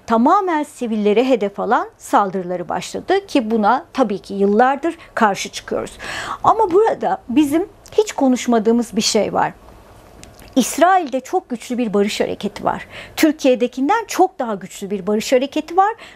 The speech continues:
Zaten bu olaydan çok yakın bir zaman öncedir de her gün binlerce insan sokaklarda.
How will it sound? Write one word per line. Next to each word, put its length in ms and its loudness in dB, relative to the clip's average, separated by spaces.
Zaten 560 0
bu 180 0
olaydan 520 0
çok 360 2
yakın 280 0
bir 120 -2
zaman 360 2
öncedir 580 0
de 200 4
her 340 4
gün 300 0
binlerce 580 4
insan 360 -6
sokaklarda. 840 -4